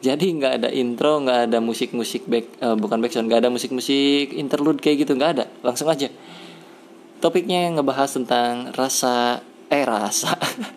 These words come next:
<laughs> Kok jadi rasa? Apa sih? Ini aneh banget. Rahasia yang ada di otak gua.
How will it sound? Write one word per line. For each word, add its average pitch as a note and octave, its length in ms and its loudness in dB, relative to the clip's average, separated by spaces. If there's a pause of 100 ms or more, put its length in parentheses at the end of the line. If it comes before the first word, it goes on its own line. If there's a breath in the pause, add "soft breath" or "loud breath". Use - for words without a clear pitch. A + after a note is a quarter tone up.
<laughs> C#4+ 520 -6
Kok D#3 80 0
jadi C#3+ 240 4
rasa? D3+ 480 0 (480 loud breath)
Apa A#2 400 0
sih? D#3+ 160 -2
Ini D#3+ 560 -6 (400)
aneh B2 400 -2
banget. E3+ 320 0 (640 loud breath)
Rahasia D#3+ 720 2
yang B2 240 0
ada C#3 80 0
di C3+ 80 2
otak C#3 240 0
gua. C#3+ 320 4